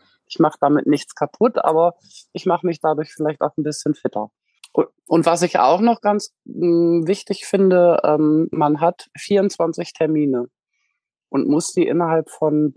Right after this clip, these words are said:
oh, jetzt muss ich lügen, einem halben Jahr oder einem Jahr auch, ähm, durchgeführt haben. Und Irena ist nicht verlängerbar. Wenn du dich für T-Rena, also reines gerätisch gestütztes Training,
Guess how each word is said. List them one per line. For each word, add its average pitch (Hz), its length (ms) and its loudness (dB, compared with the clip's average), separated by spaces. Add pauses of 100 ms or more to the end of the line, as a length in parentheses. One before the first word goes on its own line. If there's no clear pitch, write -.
oh, 156 140 0
jetzt 147 160 -4
muss 139 120 -4
ich 143 120 -8
lügen, 180 220 4
einem 165 120 2
halben 165 300 2
Jahr 208 300 0 (500)
oder 156 180 2
einem 156 260 2
Jahr 175 420 2
auch, 147 200 -4 (100)
ähm, 127 460 -4 (300)
durchgeführt 202 680 -2
haben. 208 320 2
Und 160 320 -4
Irena 175 580 4
ist - 280 -6
nicht 175 380 -2
verlängerbar. 208 840 0 (560)
Wenn 156 120 0
du 147 80 0
dich 143 220 -4
für 151 160 -4
T-Rena, 185 640 2
also 139 220 2
reines 160 520 -2
gerätisch 160 520 -4
gestütztes - 520 -6
Training, 170 440 2